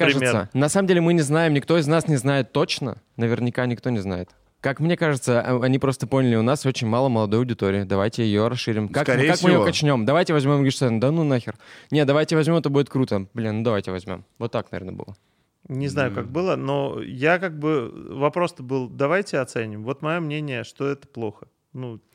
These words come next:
Speaker 3: я считаю, что это,
Speaker 1: Давайте,
Speaker 3: это
Speaker 1: э,
Speaker 3: плохо.
Speaker 1: проведём
Speaker 3: Для-,
Speaker 1: фокус-группу,
Speaker 3: вот есть,
Speaker 1: возьмём молодых ребят и спросим у них
Speaker 3: Давайте.
Speaker 1: отношения, как они считают... э,
Speaker 2: Да, мы в-, тут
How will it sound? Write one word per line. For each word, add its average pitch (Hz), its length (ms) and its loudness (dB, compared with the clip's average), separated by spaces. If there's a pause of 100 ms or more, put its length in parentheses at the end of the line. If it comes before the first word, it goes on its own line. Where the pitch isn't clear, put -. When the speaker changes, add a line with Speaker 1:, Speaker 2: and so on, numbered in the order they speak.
Speaker 3:
я 147 260 -4
считаю, 139 240 -10
что - 180 -12
это, 156 120 -6
Speaker 1:
Давайте, 147 420 2
Speaker 3:
это 131 400 6
Speaker 1:
э, - 20 4
Speaker 3:
плохо. 151 360 2
Speaker 1:
проведём 147 320 6
Speaker 3:
Для-, - 20 -4
Speaker 1:
фокус-группу, 143 680 2
Speaker 3:
вот 127 200 4
есть, 214 180 6
Speaker 1:
возьмём 143 380 4
молодых 135 400 2
ребят 135 420 0
и 135 80 -2
спросим 139 520 0
у 127 100 0
них 135 80 4
Speaker 3:
Давайте. 127 220 2
Speaker 1:
отношения, 131 520 2
как 120 240 -4
они 110 320 4
считают... 110 560 -2
э, 101 380 -2 (280)
Speaker 2:
Да, 107 440 0
мы 127 260 2
в-, - 380 -12
тут 123 180 -6